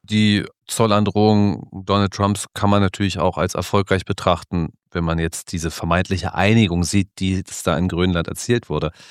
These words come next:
Aber wenn wir noch kurz im Iran bleiben, also Trump sagt ja, „Ich habe zweitausendachtzehn die Sanktionen wieder in Kraft gesetzt, die Barack Obama vorher entspannt hatte.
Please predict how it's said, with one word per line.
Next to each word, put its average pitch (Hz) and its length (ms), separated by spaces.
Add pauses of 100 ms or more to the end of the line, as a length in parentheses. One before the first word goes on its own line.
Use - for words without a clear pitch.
(260)
Aber 98 240
wenn 113 140
wir 143 60
noch 107 240
kurz - 240
im - 140
Iran 98 340
bleiben, 85 360 (560)
also 101 180
Trump 120 380
sagt 170 300
ja, 175 200 (360)
„Ich 113 140
habe 120 120
zweitausendachtzehn 107 800
die 123 40
Sanktionen 113 420
wieder 98 160
in 90 60
Kraft - 340
gesetzt, 131 400
die 104 140
Barack 92 300
Obama 92 400
vorher 98 680
entspannt 98 460
hatte. 185 300